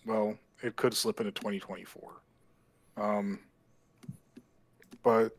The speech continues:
Focus Entertainment, who is responsible for publishing all the forty K games, and teams like Fat Shark that worked on Darktide, and teams like Saber Interactive that are working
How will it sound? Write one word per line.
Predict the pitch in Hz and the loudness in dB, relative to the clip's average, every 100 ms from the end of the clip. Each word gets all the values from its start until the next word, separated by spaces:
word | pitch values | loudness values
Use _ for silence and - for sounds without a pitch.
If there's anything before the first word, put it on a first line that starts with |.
| - | 2
Focus | - 143 127 139 | 10 10 10 8
Entertainment, | 127 - 123 113 113 | 8 6 2 2 -2
who | 120 | -6
is | 113 | -6
responsible | 110 117 113 - 107 | -2 0 0 -2 -12
for | - | -12
publishing | 87 131 120 - 117 | -2 0 2 0 0
all | 113 | -2
the | 110 | -2
forty | 120 110 101 | -4 -6 -4
K | 113 107 | -6 -6
games, | 107 208 208 196 208 214 | -6 -6 -6 -10 -10 -10
and | 202 202 196 - - - 113 | -8 -8 -10 -16 -20 -10 -6
teams | 104 | -2
like | 104 | -4
Fat | - 120 104 | 2 4 4
Shark | - 107 101 - | 4 4 4 -2
that | - | -4
worked | 117 98 107 | -2 -2 -4
on | 107 104 101 - - - - - - - | -4 -4 -6 -10 -20 -20 -20 -20 -20 4
Darktide, | 147 151 147 143 139 139 127 | 8 8 10 10 12 12 8
and | 113 | 4
teams | - 113 107 | -4 -6 -6
like | 101 | -2
Saber | 127 110 107 | 0 0 0
Interactive | 107 107 101 113 | 0 -4 -6 -8
that | 107 | -8
are | 104 | -8
working | 107 107 | -10 -10